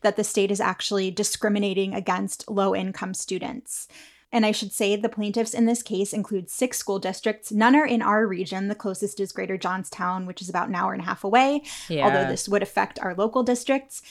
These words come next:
Speaker 1: um, and then several parents and a couple statewide groups are also part of the case.
Speaker 2: But, uh, like, underfunding,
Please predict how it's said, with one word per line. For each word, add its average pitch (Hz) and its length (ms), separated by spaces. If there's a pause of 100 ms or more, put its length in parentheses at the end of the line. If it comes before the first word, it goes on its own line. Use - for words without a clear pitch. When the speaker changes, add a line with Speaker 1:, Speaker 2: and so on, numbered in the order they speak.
(240)
Speaker 1:
um, 202 240
and 202 160
then 196 180
several 220 320
parents 196 460
and 190 100
a 190 40
couple - 300
statewide 180 500
groups - 440
are 190 180
also 185 280
part - 200
of - 100
the 160 60
case. - 540 (340)
Speaker 2:
But, - 140
uh, - 140
like, 254 180
underfunding, 427 720